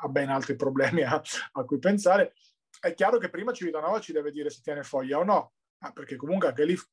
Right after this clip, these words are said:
se, se lo, se lo sarebbe guadagnato, no? Il, il, il posto, la riconferma più che meritatamente, però dipende da che cosa vuol, vuol fare Civitanova. Ci sono dei profili sicuramente interessanti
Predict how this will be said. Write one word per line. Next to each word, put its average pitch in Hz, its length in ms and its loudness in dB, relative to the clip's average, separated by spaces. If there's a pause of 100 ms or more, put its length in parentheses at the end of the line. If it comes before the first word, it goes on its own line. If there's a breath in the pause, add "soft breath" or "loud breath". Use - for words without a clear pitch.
se, - 220 -14
se 127 140 -12
lo, 131 100 -10
se 147 140 0
lo 151 100 6
sarebbe 143 320 2
guadagnato, 143 640 -2
no? 151 180 -8
Il, 131 420 -10 (480 loud breath)
il, 131 440 0
il 131 160 -6
posto, 147 380 2
la 135 100 4
riconferma 147 580 0
più 151 140 -8
che 151 120 -4
meritatamente, 143 840 -4 (500 loud breath)
però 170 1120 2
dipende 156 640 -2
da 151 200 -2
che - 140 -12
cosa 147 240 -4
vuol, 139 340 -4
vuol 139 160 0
fare 143 240 -6
Civitanova. 190 680 2
Ci - 120 -10
sono 160 200 2
dei 151 120 4
profili 151 400 -4
sicuramente 143 720 -4
interessanti 139 1000 -2